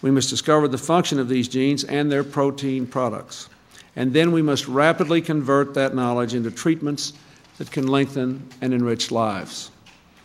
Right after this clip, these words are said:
I want to emphasize that biotechnology companies are absolutely essential in this endeavor, for it is they who will bring to the market the life-enhancing applications of the information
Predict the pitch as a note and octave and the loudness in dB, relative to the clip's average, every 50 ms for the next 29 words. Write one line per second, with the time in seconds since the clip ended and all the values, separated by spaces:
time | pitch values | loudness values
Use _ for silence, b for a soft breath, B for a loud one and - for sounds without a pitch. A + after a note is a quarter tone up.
0 | B B B B B B B B C3+ C3+ C#3+ E3+ F#3 F#3+ F#3+ - E3 F3 E3+ F3 | B B B B B B B B 2 4 6 6 6 6 4 2 2 2 2 2
1 | E3+ C#3 - D#3+ C#3+ D3 D3+ C#3+ D3+ C#3 - - C#3 D3 D3+ D3+ D3+ D#3+ C#3+ D3 | 0 0 2 2 4 4 2 2 0 0 0 2 4 4 4 4 2 0 0 0
2 | D3 D3 C#3+ C#3 B2+ C3+ B2 - - C#3+ C3+ B2 D3 C#3 C3+ - C3+ A#2+ - C3+ | 0 0 0 0 -2 -4 -4 -2 -2 -2 0 0 0 -2 0 0 -2 -4 -2 0
3 | C#3+ D3+ D3 D3 - D#3+ D3 D3+ D3 C#3+ D3+ D3 - B2 - - C#3 C3 C3 C3 | 0 0 0 -2 -4 -2 -2 -2 -2 -2 -4 -4 -4 -4 -4 -2 -2 -2 -4 -4
4 | - C3+ B2+ B2+ B2+ - - B2 B2 B2 A#2+ - C3 A#2+ A#2 A#2 A#2 A2+ G2 - | -6 -6 -6 -8 -8 -8 -4 -2 -2 -2 -2 -2 -4 -4 -2 -2 -2 -4 -4 -8
5 | - - - - - - - - B B B B B B B B B B - C3 | -12 -16 -20 -20 -20 -20 -20 -20 B B B B B B B B B B 4 6
6 | C3+ C3+ C3+ C3+ A#2 A#2 C3 D3+ E3 F3+ E3+ E3 D#3+ D3 D3 C3 B2+ D3+ D#3+ E3+ | 6 6 6 4 2 4 6 6 8 8 6 6 6 4 4 4 4 4 4 4
7 | E3+ D3 - D#3+ D#3 D#3 D3+ D#3+ E3 D#3+ D#3 D3+ D3+ A#2+ A#2 - - B2+ B2+ B2 | 4 2 2 2 2 2 2 4 4 4 4 4 2 -4 -6 -6 -6 -2 -2 0
8 | B2 B2+ C3+ D3 D#3 D3+ - E3 D#3 C#3+ C#3 D3 D3 C#3+ C#3+ - C#3+ C#3 C#3 C#3 | 2 4 4 4 4 4 2 0 0 0 2 2 0 0 0 -2 -2 0 0 -2
9 | C3 C3 C#3 C3 - D3+ C3 B2 B2 - C3 B2 B2 C3 A#2+ C3 C3 C3 C3 B2+ | -2 -2 -4 -4 0 0 0 0 0 -2 -2 -2 -2 -2 0 0 0 0 -2 -2
10 | C#3 C3 C3+ C#3 C#3+ C#3 C3+ - - G2 G2 | -2 0 2 4 4 4 2 0 -6 -8 -12